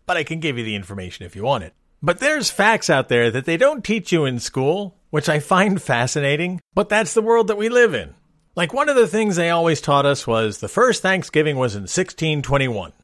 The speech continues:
That's when the Pilgrims and the Native Americans had a celebration. The Native Americans,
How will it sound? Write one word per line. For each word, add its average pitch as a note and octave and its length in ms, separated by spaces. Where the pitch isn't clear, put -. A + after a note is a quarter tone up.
That's C3+ 240
when A2+ 120
the G2+ 80
Pilgrims G3 600
and A#2 120
the A2 100
Native G2 300
Americans F3 640
had G#3 260
a D#3+ 60
celebration. C3 840
The G#2+ 100
Native B2 260
Americans, C#3+ 680